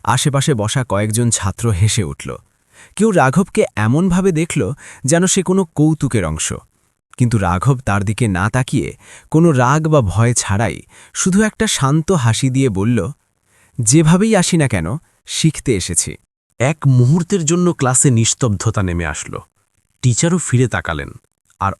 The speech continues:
অনন্যা এক অদ্ভুত ধাক্কা খেল, কারণ এই প্রথমবার কেউ তার বিদ্রূপের সামনে মাথা নত করেনি।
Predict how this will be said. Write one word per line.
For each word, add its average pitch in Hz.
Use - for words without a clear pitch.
অনন্যা 127
এক -
অদ্ভুত 98
ধাক্কা -
খেল, -
কারণ 156
এই 202
প্রথমবার 127
কেউ 123
তার 120
বিদ্রূপের 101
সামনে 113
মাথা 85
নত 95
করেনি। 65